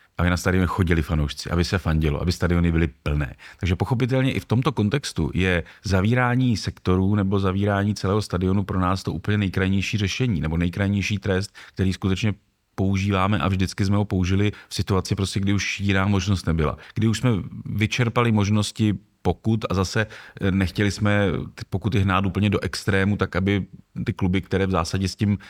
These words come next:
jako měly omezené možnosti s-, eh, do toho nějak zasáhnout, tak aby tím byly až takto postiženy. A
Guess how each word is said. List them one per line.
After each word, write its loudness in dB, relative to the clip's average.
jako 0
měly 2
omezené 2
možnosti 0
s-, -8
eh, 0
do -2
toho 0
nějak 2
zasáhnout, 0
tak 0
aby 0
tím 0
byly 0
až -4
takto -4
postiženy. -2
A -4